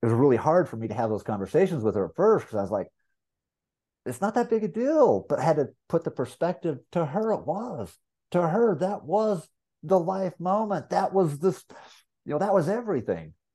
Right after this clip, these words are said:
And so her and I, to this day, still have a beautiful relationship that we can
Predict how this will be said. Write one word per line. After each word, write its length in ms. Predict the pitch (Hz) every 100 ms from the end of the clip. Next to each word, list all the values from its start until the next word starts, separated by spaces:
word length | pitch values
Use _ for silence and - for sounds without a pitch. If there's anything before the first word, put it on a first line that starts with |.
| _
And 180 | - 101
so 360 | - 107 98 - - _ _ _
her 160 | 131
and 100 | 127
I, 140 | 120 104 95 -
to 100 | -
this 240 | 107 104 85
day, 400 | 90 107 95 87
still 260 | - 95
have 200 | 95 87
a 120 | 90
beautiful 720 | 85 80 92 104 104 92 87 87
relationship 720 | 85 85 82 - 85 92 82
that 100 | 87
we 160 | 87 87
can 300 | 87 82